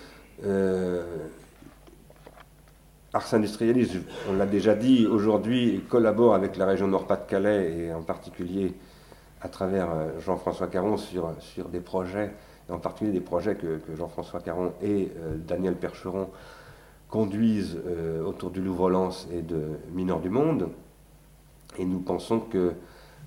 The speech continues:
les enjeux qui sont dans, dans ces projets extrêmement stimulants qui se développent là, ben, tournent autour de, de tout ce qu'on vient de dire ici, et qu'à travers cela, il y a des questions de microéconomie et de macroéconomie qui se posent.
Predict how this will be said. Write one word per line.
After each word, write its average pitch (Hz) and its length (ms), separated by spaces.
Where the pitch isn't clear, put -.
les 90 200
enjeux 110 360
qui 95 140
sont 85 380
dans, 85 420
dans 85 120
ces 87 160
projets 87 680
extrêmement 85 680
stimulants 95 540
qui 90 140
se 80 60
développent 82 480
là, 139 280
ben, 85 120
tournent 110 300
autour 95 340
de, 82 240
de 82 120
tout 82 180
ce - 80
qu'on 82 140
vient 82 140
de 80 60
dire 78 220
ici, 160 340
et 92 60
qu'à 120 400
travers 120 340
cela, 151 360
il 127 60
y 110 40
a - 20
des 101 120
questions 107 340
de 101 100
microéconomie 104 800
et 117 60
de 98 100
macroéconomie 107 920
qui 78 100
se - 140
posent. 62 120